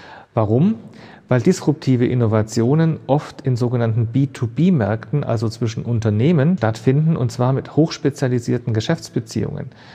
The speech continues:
Das heißt, B two B-Märkte sind keine Massenmärkte,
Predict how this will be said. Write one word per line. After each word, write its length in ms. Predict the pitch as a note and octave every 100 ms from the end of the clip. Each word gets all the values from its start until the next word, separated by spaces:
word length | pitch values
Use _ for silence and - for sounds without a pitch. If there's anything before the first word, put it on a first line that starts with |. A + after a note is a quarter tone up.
| - -
Das 180 | A2+ A#2+
heißt, 260 | A2+ A2+
B 100 | C#3
two 140 | C3 G#2+
B-Märkte 640 | B2+ D3+ E3 F3+ F3 F3+
sind 320 | E3 B2+ A2 - -
keine 380 | - B2 D3
Massenmärkte, 840 | D3+ D3 D3 D#3 D3 D3 D#3+ E3